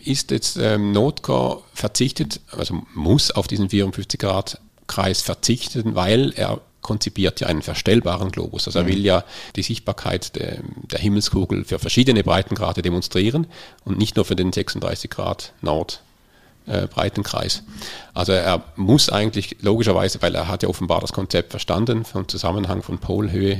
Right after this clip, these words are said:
Speaker 1: ähm, oder Sonnenstandhöhe und, und Breitengrad,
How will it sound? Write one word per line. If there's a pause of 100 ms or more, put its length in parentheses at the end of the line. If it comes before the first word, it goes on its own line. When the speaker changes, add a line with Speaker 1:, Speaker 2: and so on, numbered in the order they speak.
(100)
Speaker 1:
ähm, (200)
oder (160)
Sonnenstandhöhe
und,
und
Breitengrad,